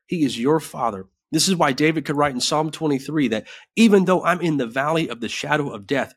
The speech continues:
death is so close to me that its shadow darkens my path. I can't see around me, but I'm not gonna fear,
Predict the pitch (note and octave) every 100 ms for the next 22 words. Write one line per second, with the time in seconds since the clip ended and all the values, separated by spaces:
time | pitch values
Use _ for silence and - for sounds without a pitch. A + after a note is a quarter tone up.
0 | B2 A#2+ F3 F3 D3 A#2 - - G3 G3+
1 | - F#3+ F#3 E3+ D#3 C#3 C3+ - - D3+
2 | D3+ - F#3 E3 - - - G3 F#3 F#3+
3 | C#3 G#2 _ _ _ C#3 C3+ F3+ F#3+ F#3+
4 | D#3+ C#3+ D3+ D3 D#3 B2 - F3 G3 -
5 | G#3+ D#3 - - G3 D3 C#3 D3+ F3+ F#3
6 | F#3+ B2+ D3 C#3+ _ _ _ C#3 D#3 F#3
7 | F#3+ F#3 D3+ - G#3+ G3 A2 G#2+